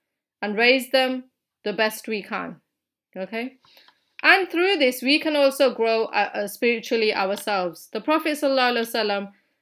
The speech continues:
said, "A woman whose husband is pleased with her will enter Jannah." And this also extends to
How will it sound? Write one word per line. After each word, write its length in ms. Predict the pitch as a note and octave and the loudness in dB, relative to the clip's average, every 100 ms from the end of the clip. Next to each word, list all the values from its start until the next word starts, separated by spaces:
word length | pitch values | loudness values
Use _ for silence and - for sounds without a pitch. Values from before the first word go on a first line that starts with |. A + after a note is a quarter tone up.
| _ _ _ - _ | _ _ _ -20 _
said, 480 | - F#4 F#4 G#3 - - _ _ | -6 2 2 2 -2 -20 _ _
"A 160 | - G3 | -8 -4
woman 360 | G3 G#3 G3+ - | -2 -4 -4 -6
whose 180 | G3+ | -8
husband 340 | G3 F#3+ G3 G3 | -8 -6 -4 -6
is 120 | G3 | -6
pleased 280 | - G#3 F3+ | -4 -4 -4
with 80 | F#3 | -4
her 80 | |
will 160 | F3+ F#3 | -4 -2
enter 280 | F#3+ F#3 G3 | -4 -4 -6
Jannah." 480 | B3+ C#4 D#4+ E4+ F4 - _ _ _ _ | 0 2 2 2 0 -8 _ _ _ _
And 420 | A3+ A#3 A#3 A3+ - _ _ _ _ _ _ _ | 0 2 0 -4 -14 _ _ _ _ _ _ _
this 380 | A3 D#4+ E4 - | 2 2 2 0
also 500 | B3+ C#4 D4 D4+ C#4 | 4 6 6 2 2
extends 600 | A#3+ - C4 B3 A#3+ - | 2 -2 0 0 -2 -6
to 380 | - A#3 A3 | -4 0 0